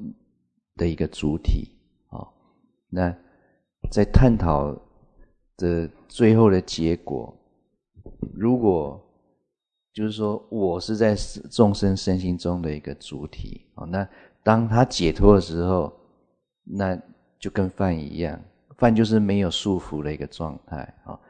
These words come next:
我就是在众生身心中的一个主体，哦，所以犯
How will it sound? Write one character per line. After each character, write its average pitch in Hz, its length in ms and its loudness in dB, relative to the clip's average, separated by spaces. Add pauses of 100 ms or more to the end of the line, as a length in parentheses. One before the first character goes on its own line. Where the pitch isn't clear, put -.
(260)
我 90 220 -2
就 95 100 -2
是 107 80 4
在 104 160 4
众 98 240 0
生 90 180 -2
身 87 220 -6
心 85 220 -10
中 82 240 -10
的 73 100 -8
一 71 80 -12
个 73 140 -16
主 69 260 -20
体， - 380 -18 (100)
哦， - 180 -14 (600)
所 92 160 -2
以 85 120 -2 (1200)
犯 107 380 4